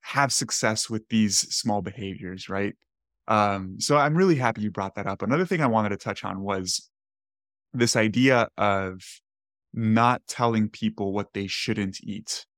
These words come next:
right? Because my whole coaching style, I do not tell people ever what foods not to eat.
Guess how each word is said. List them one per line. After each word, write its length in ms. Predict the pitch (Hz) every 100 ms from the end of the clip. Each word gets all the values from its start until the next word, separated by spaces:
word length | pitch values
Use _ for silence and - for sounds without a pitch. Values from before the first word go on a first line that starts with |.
| _
right? 380 | - 98 101 -
Because 340 | 127 135 110 - _ _
my 180 | 131 175
whole 300 | 196 214 180
coaching 400 | - 156 165 123
style, 500 | - 104 101 98 - _ _
I 260 | - 175 127 _ -
do 180 | 135 165
not 260 | 151 -
tell 240 | - 135 135
people 420 | 143 139 120 - -
ever 380 | 123 127 104 98
what 200 | 107 -
foods 340 | 135 123 - -
not 380 | 98 107 117 -
to 180 | -
eat. 320 | 110 107 -